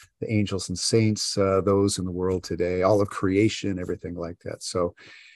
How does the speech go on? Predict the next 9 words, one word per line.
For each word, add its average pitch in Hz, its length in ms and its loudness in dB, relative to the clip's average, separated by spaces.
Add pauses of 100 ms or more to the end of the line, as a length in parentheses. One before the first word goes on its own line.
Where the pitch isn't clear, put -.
(160)
it's, - 260 -8
uh, 101 240 2 (200)
yeah, 175 140 6 (440)
it's - 180 -2
the, 107 320 8
the 107 140 4
medicine 131 640 6
of, 110 320 0
uh, 95 300 0